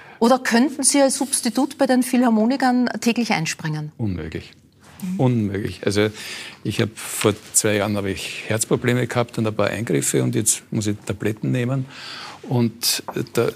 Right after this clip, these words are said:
Speaker 2: ist die Hand nicht mehr, mehr wirklich ruhig. Und wenn man kein Vertrauen mehr hat in die,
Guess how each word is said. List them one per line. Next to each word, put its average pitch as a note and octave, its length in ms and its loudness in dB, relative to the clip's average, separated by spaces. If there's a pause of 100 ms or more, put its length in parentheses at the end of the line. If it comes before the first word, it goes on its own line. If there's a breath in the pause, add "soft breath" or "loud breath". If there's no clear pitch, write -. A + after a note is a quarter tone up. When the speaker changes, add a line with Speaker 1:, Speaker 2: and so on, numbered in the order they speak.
(220)
Speaker 2:
ist - 220 0
die A#2 80 4
Hand G#2 260 0
nicht B2 80 2
mehr, B2 100 2
mehr B2 320 2
wirklich B2+ 300 -2
ruhig. B2 340 2
Und A#2+ 220 -2
wenn A2+ 120 2
man A#2+ 140 0
kein A2 140 -2
Vertrauen A2+ 560 2
mehr E2+ 240 -4
hat F2+ 240 -12
in G2 180 -6
die, G#2+ 100 -8